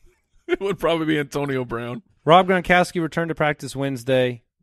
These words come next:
Speaker 2: Might be a limited return. Not sure about the final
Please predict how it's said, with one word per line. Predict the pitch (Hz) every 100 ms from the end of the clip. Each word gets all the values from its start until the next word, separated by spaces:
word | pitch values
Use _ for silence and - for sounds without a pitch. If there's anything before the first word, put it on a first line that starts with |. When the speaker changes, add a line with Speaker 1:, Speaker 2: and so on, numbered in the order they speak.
| -
Speaker 2:
Might | 135 143
be |
a | 135
limited | 127 127 120 113
return. | 113 - 117 113
Not | 117 -
sure | 120
about | 110 104 101 -
the | 110 101
final | - 120 117 113 107 104 139